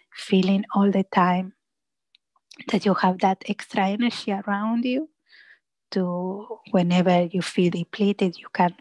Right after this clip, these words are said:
call in that extra cushioning of energy around you. But also, if you feel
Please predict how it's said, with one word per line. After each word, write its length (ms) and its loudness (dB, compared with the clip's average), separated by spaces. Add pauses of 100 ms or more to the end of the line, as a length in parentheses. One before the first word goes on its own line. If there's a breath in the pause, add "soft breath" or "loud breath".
(120)
call 220 2
in 280 -2
that 160 -4 (480 soft breath)
extra 560 -2 (180)
cushioning 540 0
of 220 -6
energy 480 -2
around 560 -2
you. 180 -2 (480 loud breath)
But 220 -2
also, 480 0 (200)
if 240 -4
you 260 -2
feel 560 0